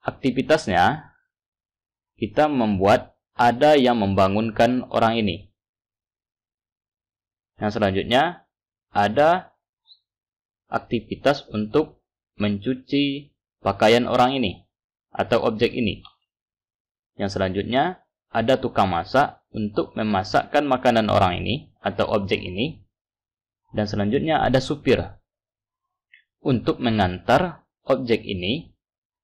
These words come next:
ke tempat kerja. Keseluruhan ini dinamakan dengan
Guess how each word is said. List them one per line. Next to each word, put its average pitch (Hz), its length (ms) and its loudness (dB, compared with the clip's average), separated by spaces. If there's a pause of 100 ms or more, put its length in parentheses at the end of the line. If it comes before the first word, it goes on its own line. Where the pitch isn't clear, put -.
(120)
ke 120 460 0 (560)
tempat - 400 -2
kerja. 98 480 0 (720)
Keseluruhan 151 800 2
ini 107 560 -2 (320)
dinamakan 98 640 0
dengan 110 320 2